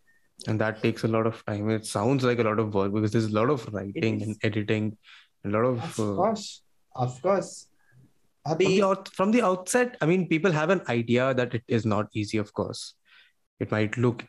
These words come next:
Speaker 1: easy and effortless because it has been designed and executed in that manner. But I don't think people really grasp how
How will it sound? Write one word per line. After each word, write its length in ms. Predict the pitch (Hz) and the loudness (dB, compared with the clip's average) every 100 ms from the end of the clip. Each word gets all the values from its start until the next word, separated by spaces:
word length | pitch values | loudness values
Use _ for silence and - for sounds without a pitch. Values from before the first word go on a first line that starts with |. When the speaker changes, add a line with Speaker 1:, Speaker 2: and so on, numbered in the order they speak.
| - | -2
Speaker 1:
easy 480 | 107 104 107 104 | 0 2 0 2
and 140 | 101 104 | 0 0
effortless 640 | 110 - 117 110 110 110 | 0 0 -2 0 0 0
because 240 | 110 110 104 | -2 -4 -4
it 100 | 107 | -2
has 180 | 110 107 | -2 -2
been 340 | 113 107 104 | 0 0 0
designed 420 | 117 107 98 101 | 0 0 0 0
and 100 | 101 | 0
executed 300 | 104 104 110 | -2 -2 -2
in 80 | 107 | 0
that 140 | 110 110 | 0 0
manner. 340 | 101 98 131 - _ - - _ - | 0 0 -2 -4 _ -20 -20 _ -4
But 80 | |
I 60 | 131 | 0
don't 160 | 143 175 | 2 2
think 160 | 180 | 2
people 240 | 170 160 156 | 2 2 4
really 260 | 156 156 | 4 2
grasp 640 | 135 135 113 107 120 - - | 0 0 0 0 -2 -4 0
how 760 | 107 110 117 117 110 98 98 | 2 4 4 4 4 0 -4